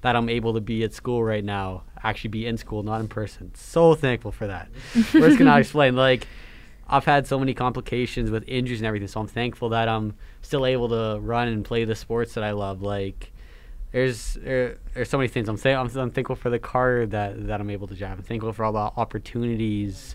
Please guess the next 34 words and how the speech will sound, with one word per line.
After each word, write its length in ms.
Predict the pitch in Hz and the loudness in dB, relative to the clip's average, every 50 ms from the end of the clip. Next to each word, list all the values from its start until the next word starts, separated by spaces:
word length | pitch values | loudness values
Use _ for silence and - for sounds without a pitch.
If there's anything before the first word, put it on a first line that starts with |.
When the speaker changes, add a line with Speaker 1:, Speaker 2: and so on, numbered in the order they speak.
| - - | -12 -8
Speaker 2:
Yeah. 260 | - 220 240 240 233 202 | -6 -6 -4 -4 -2 2
Speaker 1:
that, 200 | 120 113 113 117 | 4 4 4 4
that 220 | 110 113 113 110 107 | 2 0 0 0 -2
I've 120 | 107 107 | -2 -4
been 160 | - 110 107 | -4 -4 -4
given. 380 | 104 113 113 113 107 104 101 101 | -2 -2 -2 -2 -2 -4 -4 -4
Like, 460 | 104 104 101 98 98 - - - - - - - - - - - - - - - - - - - - - | -4 -4 -4 -6 -6 -8 -12 -18 -18 -18 -18 -18 -18 -18 -16 -16 -18 -18 -18 -18 -18 -18 -18 -14 -10 -4
when, 320 | 135 143 147 147 147 135 | 0 2 2 2 2 0
when 140 | 143 147 147 | 0 0 0
you 100 | 147 139 | 0 0
really 220 | 135 143 156 170 156 | 0 0 0 0 0
take 180 | - 170 - | -2 -4 -4
a 40 | 135 | -2
look 200 | 120 123 127 123 | -2 -2 -2 -2
at 140 | 120 107 104 | -2 -4 -4
it, 80 | 107 104 | -4 -6
like, 360 | 104 107 110 104 - - - | -6 -6 -6 -6 -8 -12 -10
there's 200 | - 135 123 117 | -8 -6 -6 -6
so 460 | - - - - - 143 127 135 135 131 | -8 -12 -14 -10 -8 -6 -4 -4 -2 -2
many 180 | 127 120 110 | -2 -4 -4
things 280 | 107 - 123 113 104 101 | -4 -4 -6 -6 -4 -6
you 60 | 101 | -8
can 80 | 98 107 | -10 -10
be, 120 | 104 95 - - | -10 -10 -12 -12
you, 240 | - 117 117 110 107 | -12 -10 -10 -10 -10
you, 460 | - - 110 87 117 123 113 113 110 - | -12 -14 -14 -12 -8 -6 -4 -4 -6 -6
you 160 | 120 120 120 | -6 -4 -4
really 280 | 117 117 131 127 123 120 | -2 0 -2 0 -2 -2
can 300 | 110 - - 113 113 113 | -4 -4 -6 -4 -4 -4
be 100 | 104 107 | -6 -6
thankful 400 | 107 - 107 104 101 - - 104 | -8 -8 -10 -10 -10 -10 -12 -14
for, 300 | - - 107 104 101 98 | -12 -10 -10 -10 -8 -6
and 160 | 101 104 110 | -6 -2 0
it's 380 | 113 113 113 - - - - | 0 -2 -2 -4 -12 -16 -16